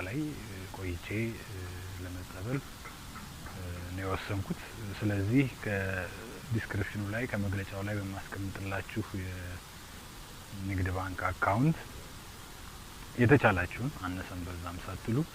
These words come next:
እርዳታችሁን እንድታደርጉልኝ ነው። ያም ለቤት ኪራይና ለተለያዩ ነገሮች ሊውል የሚችል ነገርና ጊዜው ከዚህ ሁኔታ ውስጥ እስክወጣ ድረስ አንዳንድ ነገሮችን ሊያግዘኝ በሚችል መንገድ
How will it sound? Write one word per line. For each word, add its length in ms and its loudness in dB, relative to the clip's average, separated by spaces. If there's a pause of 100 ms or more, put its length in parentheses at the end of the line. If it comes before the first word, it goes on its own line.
(480)
እርዳታችሁን 600 4
እንድታደርጉልኝ 760 2
ነው። 160 0
ያም 200 2 (100)
ለቤት 1400 -4
ኪራይና 420 2 (220)
ለተለያዩ 720 -4
ነገሮች 400 -4
ሊውል 300 -4 (260)
የሚችል 500 -6
ነገርና 420 -2 (400)
ጊዜው 340 4
ከዚህ 380 2
ሁኔታ 300 -4
ውስጥ 180 -4
እስክወጣ 420 -6
ድረስ 240 2 (560)
አንዳንድ 380 2
ነገሮችን 500 0
ሊያግዘኝ 480 0
በሚችል 420 -6
መንገድ 340 -2